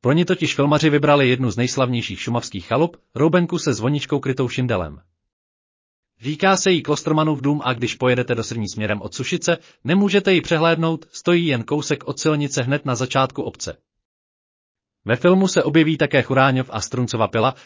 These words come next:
která dříve stávala při cestě z Kvildy na Bučinu. Dětské komedie do třetice Krakonoš a lyžníci.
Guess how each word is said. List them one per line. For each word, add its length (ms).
která 240
dříve 300
stávala 420
při 160
cestě 320
z 80
Kvildy 340
na 100
Bučinu. 400
Dětské 340
komedie 380
do 80
třetice 480
Krakonoš 540
a 100
lyžníci. 500